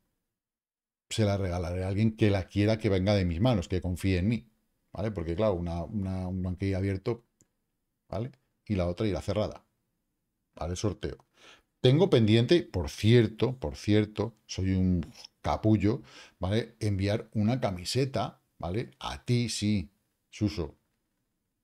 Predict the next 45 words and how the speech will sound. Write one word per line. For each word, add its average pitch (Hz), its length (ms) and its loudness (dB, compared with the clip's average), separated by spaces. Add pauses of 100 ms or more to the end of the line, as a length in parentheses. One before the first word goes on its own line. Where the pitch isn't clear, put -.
(240)
La 82 180 -2
tengo, 113 380 2 (200)
la 98 300 -4
tengo, 113 260 0
me 98 80 -6
la 104 120 -4
he 117 40 -4
traído 131 420 4
yo 113 460 4 (400)
para 98 200 -4
enviarla 104 520 -2
yo, 104 460 0 (560)
porque 98 320 -2
jodo 98 500 2
la 90 100 -4
que 87 80 -4
me 90 80 -2
han 87 100 -4
liado 76 240 -8
con 80 140 -8
eso. 71 280 -12 (400)
En 92 80 -4
fin, - 380 0 (460)
y, 98 360 -6
y 101 40 -2
más 101 220 0
cosas 104 240 -2
que 101 140 -4
tengo 95 180 -4
aquí 95 220 -2
para 95 160 2
el 92 80 2
canal, 104 280 -2
que 104 80 -6
estas 92 220 -6
navidades 92 540 -4
es 85 120 -8
turrón 92 280 -6
de 92 60 -4
chocolate, 67 480 -8
¿vale? 110 220 -6
Entonces 95 420 -12
vamos 85 320 -8
a 87 80 -4
ir, 87 200 -6